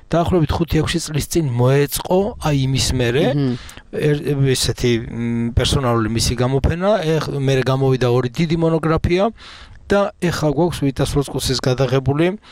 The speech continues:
Speaker 1: ა, ერთი სერია თეთრ ფონზე,
Speaker 2: მმ.
Speaker 1: სტუდიაში გადაღებული სერია, ძალიან მნიშვნელოვანი, რომ
Speaker 2: ესეც
Speaker 1: სამ-
Speaker 2: მოდა, მოდა
Speaker 1: ა,
Speaker 2: ასე.
Speaker 1: იცი და მოდა
Speaker 2: მოდა.
Speaker 1: არის,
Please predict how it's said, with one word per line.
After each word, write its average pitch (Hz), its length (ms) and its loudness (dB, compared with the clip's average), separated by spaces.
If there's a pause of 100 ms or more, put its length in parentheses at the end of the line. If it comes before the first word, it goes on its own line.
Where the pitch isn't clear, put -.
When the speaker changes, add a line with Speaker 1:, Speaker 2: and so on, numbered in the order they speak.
(260)
Speaker 1:
ა, 127 380 0
ერთი 139 300 -2
სერია 151 460 2
თეთრ - 300 -2
ფონზე, 123 480 0
Speaker 2:
მმ. 160 200 -8
Speaker 1:
სტუდიაში 131 520 0
გადაღებული 120 520 0
სერია, 127 300 0
ძალიან 127 240 2
მნიშვნელოვანი, 131 340 0
რომ 165 140 4
Speaker 2:
ესეც 147 240 0
Speaker 1:
სამ- 170 80 0
Speaker 2:
მოდა, 123 240 0 (220)
მოდა 143 280 0
Speaker 1:
ა, 156 80 2
Speaker 2:
ასე. 165 140 -2
Speaker 1:
იცი 185 180 0
და 214 140 4
მოდა 156 220 2
Speaker 2:
მოდა. 185 240 2
Speaker 1:
არის, 190 320 2